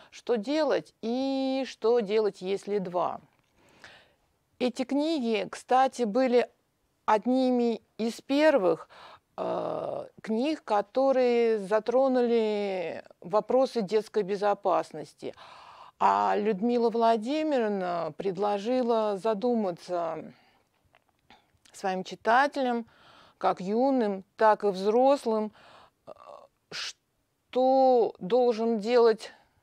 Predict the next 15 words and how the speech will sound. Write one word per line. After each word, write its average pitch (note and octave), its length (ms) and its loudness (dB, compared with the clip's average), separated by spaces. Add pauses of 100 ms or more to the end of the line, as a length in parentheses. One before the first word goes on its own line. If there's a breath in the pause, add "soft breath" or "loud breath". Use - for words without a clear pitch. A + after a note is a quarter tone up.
(160)
ребёнок, A#3 960 0 (220)
и G3 80 -6
иногда G3 400 0
даже G#3 280 0
что G3+ 200 -6
де-, F#3+ 180 -2
должен G#3 460 2
делать F3+ 320 -2
взрослый, A3+ 560 -2
если G3+ 240 -6
они G#3+ 300 -2
оказались, A3 840 0 (1000 loud breath)
особенно A#3 480 2
оказался A3+ 480 0
ребёнок, A3+ 760 -2